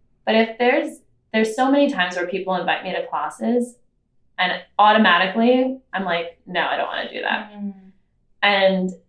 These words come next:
Speaker 1: I started to realize that if I feel that feeling and then go to that class, I felt worse after that class. So really trusting, like, your initial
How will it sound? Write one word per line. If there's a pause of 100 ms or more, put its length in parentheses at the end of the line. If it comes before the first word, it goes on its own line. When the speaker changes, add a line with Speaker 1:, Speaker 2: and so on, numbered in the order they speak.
Speaker 1:
I
started
to
realize
that (720)
if
I (340)
feel
that
feeling
and
then
go
to
that
class,
I
felt
worse
after
that
class.
So (320)
really
trusting,
like,
your
initial